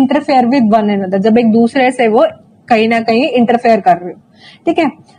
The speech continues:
interactions can happen with both prescription, चाहे doctor ने लिख के दिए, चाहे आपने खुद लिए, ये दोनों बारी हो सकती है। ठीक है, Common food drug interactions में जैसे antaacid है,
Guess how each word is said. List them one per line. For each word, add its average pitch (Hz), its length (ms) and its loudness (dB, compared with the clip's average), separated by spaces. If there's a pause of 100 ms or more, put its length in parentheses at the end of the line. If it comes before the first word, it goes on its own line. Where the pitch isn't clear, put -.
(120)
interactions 277 600 0
can 320 180 0
happen 294 320 0
with 269 220 2
both 240 220 0
prescription, 254 540 0
चाहे 247 200 4
doctor 233 480 0
ने 311 160 2
लिख 311 220 0
के 311 100 0
दिए, 311 220 2
चाहे 294 180 2
आपने 254 240 2
खुद 254 260 0
लिए, 196 400 0
ये 247 60 2
दोनों 262 400 2
बारी 214 260 2
हो 190 120 0
सकती - 400 -16
है। - 60 -20 (500)
ठीक 302 120 -4
है, 349 60 -2 (1700)
Common 294 360 2
food 320 260 2
drug 302 220 2
interactions 285 600 0
में 285 120 0
जैसे 285 220 0
antaacid 254 720 2
है, - 200 -10